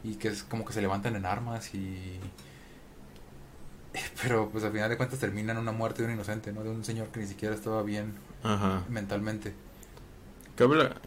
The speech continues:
Speaker 2: cabe aclarar que a mí sí me gustó. <laughs> O sea
Speaker 1: ¿Sí te gustó eso? O sea, a mí también te digo, pues, se me hizo interesante, pero
Speaker 2: No, este,
Speaker 1: Ok.
Speaker 2: en la película en general
Speaker 1: Ah, ok,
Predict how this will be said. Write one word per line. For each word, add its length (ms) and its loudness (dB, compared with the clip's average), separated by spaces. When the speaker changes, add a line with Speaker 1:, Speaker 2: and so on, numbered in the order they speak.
Speaker 2:
cabe 260 8
aclarar 540 6
que 180 6
a 60 4
mí 160 6
sí 140 0
me 100 4
gustó. 400 4
<laughs> 520 4
O 120 6
sea 520 6
Speaker 1:
¿Sí 60 -2
te 80 4
gustó 200 6
eso? 140 2
O 60 4
sea, 180 10
a 40 10
mí 100 8
también 240 8
te 80 6
digo, 120 10
pues, 100 2
se 60 -2
me 60 0
hizo 60 6
interesante, 440 2
pero 220 4
Speaker 2:
No, 400 12
este, 300 8
Speaker 1:
Ok. 60 10
Speaker 2:
en 40 8
la 180 8
película 440 8
en 60 6
general 440 8
Speaker 1:
Ah, 200 12
ok, 80 8